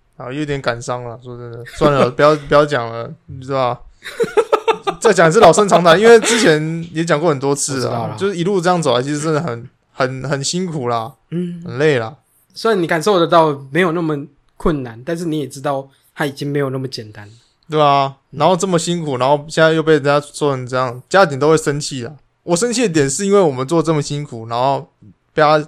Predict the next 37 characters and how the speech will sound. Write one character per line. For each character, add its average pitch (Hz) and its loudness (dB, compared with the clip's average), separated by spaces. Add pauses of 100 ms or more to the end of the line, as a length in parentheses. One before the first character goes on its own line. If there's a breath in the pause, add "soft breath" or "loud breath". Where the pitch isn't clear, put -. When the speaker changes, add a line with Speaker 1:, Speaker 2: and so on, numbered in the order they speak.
Speaker 1:
这 - -6
样 147 -4
嫌， 120 -10
Speaker 2:
嗯。 120 -18 (560)
Speaker 1:
其 139 -8
实 208 -4
你 180 0
难 156 6
免 180 6
会 180 6
受 156 2
影 131 -10
响 117 -6
啊。 85 -14
可 156 -2
是 190 -2
我 196 2
没 139 0
办 175 2
法 180 6
反 120 2
驳 113 -6
他 139 0
那 139 -2
个 123 -6
点 - -14
啊， - -18
Speaker 2:
啊。 - -20
Speaker 1:
因 165 -6
为 175 -4
这， 170 -4
我 156 -2
们 147 0
真 185 2
的 175 2
是 165 -2
有 127 -4